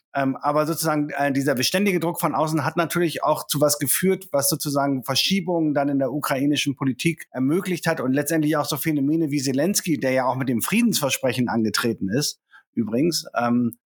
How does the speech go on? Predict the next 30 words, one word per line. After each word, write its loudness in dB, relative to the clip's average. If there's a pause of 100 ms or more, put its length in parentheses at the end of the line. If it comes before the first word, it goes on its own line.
ähm, 0
ermöglicht 0
hat. -2
Und, 0
und, 0
ähm, 0
ich -4
glaub, 0
das 0
sozusagen 0
alles 0
zusammenzudenken, 0
das 2
ist -2
die 2
eigentliche 0 (100)
Herausforderung, 0
vor -2
der 0
wir 2
im 0
Moment 2
stehen 2
und 0
die 0
uns 0
natürlich 0
auch 2
durch -4
unsere 0